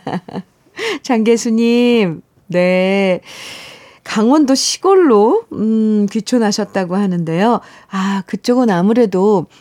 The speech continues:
강원도 쪽은 더 기온이 차죠. 음, 이제 사 개월 차시라는데, 에,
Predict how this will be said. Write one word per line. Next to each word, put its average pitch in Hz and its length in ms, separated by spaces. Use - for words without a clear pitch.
강원도 196 420
쪽은 175 400
더 190 520
기온이 185 440
차죠. 165 680
음, 208 500
이제 220 180
사 220 220
개월 208 280
차시라는데, 175 1080
에, 151 720